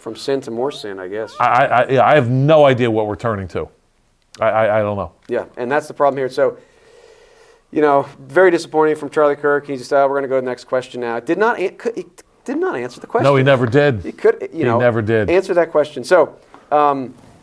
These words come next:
Speaker 1: again, First Corinthians six, as we wrap up here, nine through eleven. Do you not know that the unrighteous will not inherit the kingdom of God? Paul says, he says, "Do not be deceived, neither fornicators, nor idolaters, nor adulterers, nor homosexuals,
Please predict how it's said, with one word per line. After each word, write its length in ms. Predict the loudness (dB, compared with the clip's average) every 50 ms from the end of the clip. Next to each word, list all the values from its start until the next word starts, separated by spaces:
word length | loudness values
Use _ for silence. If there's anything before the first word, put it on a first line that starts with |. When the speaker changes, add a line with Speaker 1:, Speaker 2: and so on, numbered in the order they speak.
| _ _ _ _ _ 0 0
Speaker 1:
again, 180 | 2 2 0
First 260 | 0 -2 -4 -4 -2
Corinthians 380 | -4 -4 -4 -2 -4 -6 -6 -4
six, 300 | 0 0 0 0 0 -6
as 80 | -10 -8
we 80 | -6
wrap 340 | -4 0 2 2 2 2 0
up 160 | -2 -2 -2
here, 380 | -4 -4 -2 -2 0 -2 -2 -4
nine 260 | -4 -4 -4 -4 -4
through 140 | -4 -4 -2
eleven. 260 | 0 0 0 -2 -4
Do 60 | -6
you 80 | -4 -2
not 200 | -2 -2 -2 -2
know 460 | -4 -2 0 2 2 2 0 -4 -8 -14 _ _ _ _ _ _ _ _ _ _ _ _ -10
that 160 | -6 -6 -4 -2
the 80 | -2
unrighteous 480 | -2 -2 0 0 0 0 -2 -8 -10 -8
will 80 | -6
not 160 | -4 -2 -2 -4
inherit 240 | -4 -4 -6 -6
the 80 | -6 -8
kingdom 240 | -10 -8 -8 -8 -8
of 140 | -10 -6 -2
God? 320 | 0 2 2 2 0 -2
Paul 180 | -4 -6 -6 -4
says, 320 | -4 -4 -4 -4 -4 -6
he 60 | -10
says, 160 | -16 -16 -12
"Do 100 | -8 -8
not 180 | -6 -6 -8 -8
be 80 | -10 -10
deceived, 380 | -10 -10 -10 -8 -8 -8 -6
neither 300 | -6 -6 -6 -4 -6 -6
fornicators, 640 | -6 -6 -4 -4 -4 -4 -2 -2 -2 -2 -2 -4 -6
nor 100 | -6 -6
idolaters, 540 | -2 0 2 2 2 2 0 -4 -6 -6 -6
nor 120 | -6 -8
adulterers, 480 | -4 0 0 0 0 0 -2 -8 -8 -8
nor 100 | -8 -8
homosexuals, 800 | -6 -6 -4 -2 0 0 0 0 -2 -4 -2 0 0 -2 -4